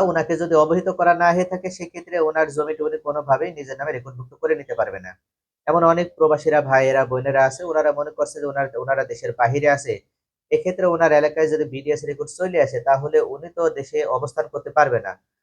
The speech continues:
তখন কি উনি নিজের নামে রেকর্ডটি অন্তর্ভুক্ত করে নিতে পারবে না বা রেকর্ডে নাম উঠাতে পারবে না? আসলে বিষয়টি এরকম না। উনি পৃথিবীর যে প্রান্তে অবস্থান করুক না কেন, ওনার প্রয়োজনে যে ডকুমেন্টসগুলো আছে, সেই ডকুমেন্টসগুলো যদি কোনো বিশ্বস্ত মাধ্যমে বা কোনো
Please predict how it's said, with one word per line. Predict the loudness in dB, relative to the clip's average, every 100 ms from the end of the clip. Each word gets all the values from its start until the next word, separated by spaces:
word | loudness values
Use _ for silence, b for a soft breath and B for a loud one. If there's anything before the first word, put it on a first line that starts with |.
| _ -2
তখন | 0 0 -2
কি | 0 0
উনি | 0 -2
নিজের | 0 2
নামে | 2 2
রেকর্ডটি | 0 -2 0 2
অন্তর্ভুক্ত | 2 -2 -6 -10 -8
করে | -6 -6
নিতে | -2 2
পারবে | 2 2
না | -2 -6 -2
বা | 0
রেকর্ডে | 0 0 0 0
নাম | -2
উঠাতে | -2 0 2
পারবে | 2 2 -4
না? | -10 _ _ _ _ _ _ -8
আসলে | -4 -2 -2
বিষয়টি | -2 2 4
এরকম | 4 0 -2
না। | -2 -4 _ _ -8
উনি | -4 -4
পৃথিবীর | -4 -4 2
যে | 2 4
প্রান্তে | 2 4 4 4
অবস্থান | 4 -2 -2
করুক | -2 -2 -4
না | -6
কেন, | -2 -2 -2 -4 -2
ওনার | 0 0 0
প্রয়োজনে | 2 2 2 -2
যে | 2
ডকুমেন্টসগুলো | 2 0 -6 -6 0 4 4
আছে, | 2 -8 -10 _ _ _
সেই | -8 0
ডকুমেন্টসগুলো | 0 2 0 0 2 2 2
যদি | 0 -2
কোনো | -2 -2
বিশ্বস্ত | -6 -6 -8 -2 4
মাধ্যমে | 4 4 0 0 -6 _ _ _ _
বা | 0
কোনো | 0